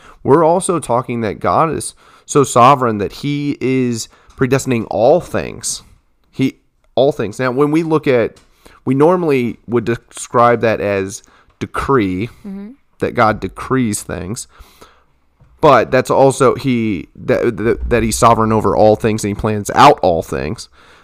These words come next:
Speaker 1: Predestination's usually viewed at,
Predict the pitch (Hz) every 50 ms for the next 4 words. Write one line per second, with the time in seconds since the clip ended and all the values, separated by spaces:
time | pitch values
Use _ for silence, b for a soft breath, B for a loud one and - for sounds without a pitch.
0 | b b b - 147 139 135 147 139 - 131 127 127 135 - - 120 113 110 113
1 | 120 127 120 120 113 117 117 113 110 101 92 - - 117 120 104 107 120 120 120
2 | 117 113 110 107 104 98 92 78 -